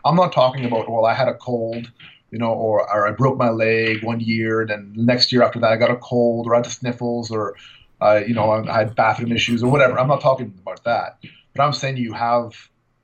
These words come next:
severe medical conditions, one after another. You just can't seem to get over it.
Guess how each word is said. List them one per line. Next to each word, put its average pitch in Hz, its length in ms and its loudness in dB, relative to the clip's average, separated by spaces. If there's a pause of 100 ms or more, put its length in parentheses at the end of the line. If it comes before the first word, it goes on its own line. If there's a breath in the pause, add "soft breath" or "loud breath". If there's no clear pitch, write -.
(220)
severe 143 440 -2
medical 151 340 -2
conditions, 123 460 -6
one 127 260 0
after 113 300 -10
another. 113 420 -6
You 107 80 -12
just 127 220 -4
can't 127 220 -2
seem 131 240 -4
to 117 80 -2
get 101 100 -10
over 131 300 0
it. - 100 -8